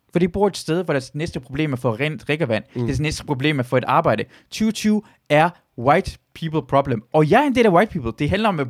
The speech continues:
Speaker 1: hvor
Speaker 2: ja.
Speaker 1: man bor hen. Jeg
Speaker 2: Ja,
Speaker 1: bor i
Speaker 2: ja.
Speaker 1: Vestjylland, så jeg er en del af det. Jeg er lige så
Speaker 2: Ja, ja.
Speaker 1: meget, øh, en del af det her lort.
Speaker 2: Mm.
Speaker 1: Jeg får, jeg får fordelen af kolonisering. Jeg, jeg forstår godt ideen med at sige, "Am, I s-, øh, hvide mennesker." Nej, nej, nej, jeg er en del af det. Jeg får alle fordelen lige
Speaker 2: Ja.
Speaker 1: nu. Jeg bor herhen, så det,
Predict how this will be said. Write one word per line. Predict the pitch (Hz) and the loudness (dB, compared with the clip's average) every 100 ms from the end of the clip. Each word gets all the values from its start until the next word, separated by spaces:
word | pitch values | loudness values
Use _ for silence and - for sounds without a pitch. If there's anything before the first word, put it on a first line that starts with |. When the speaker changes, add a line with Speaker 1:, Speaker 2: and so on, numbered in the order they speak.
| - | -4
Speaker 1:
hvor | 156 | 0
Speaker 2:
ja. | 170 165 | 2 2
Speaker 1:
man | 131 | 2
bor | 165 196 | 4 4
hen. | 120 110 | 2 0
Jeg | 160 214 | 0 2
Speaker 2:
Ja, | |
Speaker 1:
bor | 180 | 2
i | 151 | 4
Speaker 2:
ja. | 156 | 2
Speaker 1:
Vestjylland, | 160 - 143 160 | 0 -2 -4 -4
så | 160 | -2
jeg | 135 156 | 2 2
er | 156 | 2
en | 135 | 0
del | 156 | 0
af | 127 | 0
det. | 131 | 2
Jeg | 147 | 0
er | |
lige | 156 | 2
så | |
Speaker 2:
Ja, | 196 | 2
ja. | |
Speaker 1:
meget, | 160 135 - 127 120 | 4 2 2 0 0
øh, | 120 | -4
en | 123 | -4
del | 156 131 | -2 -2
af | |
det | 120 | -2
her | 120 | -2
lort. | 107 139 156 | 0 0 0
Speaker 2:
Mm. | - _ - - 147 | -6 _ -20 -8 0
Speaker 1:
Jeg | 170 | 0
får, | - 160 147 | 2 2 4
jeg | 165 | 0
får | 170 160 - - | 0 -6 -4 2
fordelen | 180 220 190 135 117 | 4 4 2 0 0
af | 117 | -2
kolonisering. | 131 120 - 156 107 113 | -2 -2 0 -2 -2 0
Jeg, | 160 160 | 0 0
jeg | 147 143 | -2 -4
forstår | 127 180 | 0 2
godt | 165 143 | 2 0
ideen | 131 165 156 | 0 -2 -2
med | |
at | 123 | 0
sige, | 139 - - - | 0 -2 -8 -4
"Am, | 139 196 | 2 2
I | 208 | 2
s-, | - 185 180 | -2 -6 -2
øh, | 170 151 | 0 2
hvide | 196 220 | 2 4
mennesker." | 190 196 | 4 2
Nej, | 202 269 | 0 2
nej, | 226 | 2
nej, | 202 | 4
jeg | 220 | 4
er | |
en | 220 | 2
del | 277 | 0
af | 254 | -2
det. | 147 | -2
Jeg | 202 | -4
får | - 214 | 0 0
alle | 214 240 | 2 2
fordelen | 233 294 190 123 | 4 4 4 -2
lige | 123 | -2
Speaker 2:
Ja. | |
Speaker 1:
nu. | 131 | -2
Jeg | 165 | -4
bor | 170 156 | -2 0
herhen, | 151 135 139 | 0 0 -6
så | - 143 | -8 -10
det, | 123 165 | -10 -18